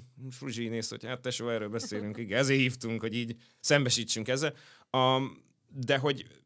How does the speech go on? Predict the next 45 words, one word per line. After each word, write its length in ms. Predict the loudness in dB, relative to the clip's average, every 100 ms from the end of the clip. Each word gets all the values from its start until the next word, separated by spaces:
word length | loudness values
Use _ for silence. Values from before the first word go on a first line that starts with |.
| _
én 240 | -2 0 2
például 280 | 2 4
azt 180 | 4 4
gondolom, 260 | 2 2 0
hogy 100 | 0
időnként 340 | -2 0 -2
kivédem 380 | 0 0 2 2
a 40 |
manipulációt 680 | 2 0 0 2 2 0 0
azzal, 200 | -2 0
hogy 100 | -2
transzparensen 640 | -2 -2 -2 -4 -2 -4 -2
felvállalom, 800 | 0 2 2 0 0 0 0 -2
hogy 140 | -2
nézd, 320 | -2 -2 -2
most 180 | -4 -4
ezeket 360 | -2 -2 -4 -6
az 80 | -4
eszközöket 500 | -4 -4 -8 -8 -10
is 120 | -6
bevetem 380 | -4 -4 -6 -6
arra, 180 | -6
hogy 200 | -4 -6 -8 _ _
hát 140 | -8
ez 80 | -6
nem 120 | -6
mindig 220 | -6 -8 -12
nyugtatja 440 | -16 -16 -16 -16
meg 120 | -16
a 40 | -16
másik 400 | -14 -14 -14 -18
oldalt. 380 | -16 -14 -16 -18 _ _ _ _
Szóval 260 | -8 -2 0
szerintem 420 | 2 0 -2 -4
a 60 | -4
manipuláció 760 | -4 -4 -4 -2 -2 -2 -2
az, 240 | -2 -2 -4
az 140 | -4 -2
szinte 380 | -2 -4 -6
folyamatos, 480 | -8 -6 -6 -6 -6
és 160 | -6 -6
fel 220 | -4 -4
kell 160 | -4 -6
rá 160 | -6
készülni. 720 | -8 -6 -4 -2 -4 -4 -6